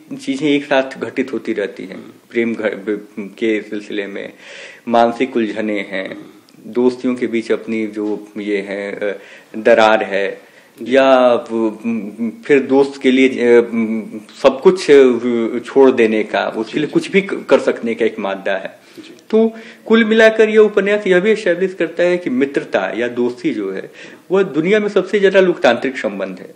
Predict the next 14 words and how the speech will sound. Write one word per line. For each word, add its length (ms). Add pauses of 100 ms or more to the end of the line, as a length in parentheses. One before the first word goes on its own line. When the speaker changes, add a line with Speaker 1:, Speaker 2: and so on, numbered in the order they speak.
(120)
Speaker 2:
जी, 100
जी। 220 (380)
Speaker 1:
वो 240
हर 180
तरह 300
की, 200
की 140
जाति, 800 (260)
भेदभाव 880
से 120
ऊपर 440
है, 280 (800)
क्योंकि 220
उसमें 380